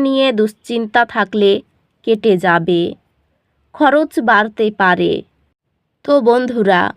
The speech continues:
ভিডিওটি এই পর্যন্তই। যদি ভিডিওটি ভালো লেগে থাকে, ভিডিওটিকে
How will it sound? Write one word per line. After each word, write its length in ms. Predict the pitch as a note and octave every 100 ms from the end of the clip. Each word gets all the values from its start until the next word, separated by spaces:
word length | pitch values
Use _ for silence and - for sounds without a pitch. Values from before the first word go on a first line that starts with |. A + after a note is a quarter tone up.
| -
ভিডিওটি 560 | A#3 B3+ B3+ D#4 E4 F4 C#4+
এই 140 | B3 C4+
পর্যন্তই। 840 | C#4+ C#4 A3 G#3 G#3+ G#3+ G3 F3+ E3+ G3+ - _ _ _ _ _
যদি 420 | G#3+ A#3+ B3+ D4 D#4
ভিডিওটি 560 | D4+ B3+ C#4+ D4 D4+ D4
ভালো 280 | B3+ A3+ G3+
লেগে 280 | A3+ C4+ D#4
থাকে, 420 | E4 C4+ G#3 F#3 E3 - _ _ _ _
ভিডিওটিকে 680 | A#3 A#3 A3 B3+ D4 C#4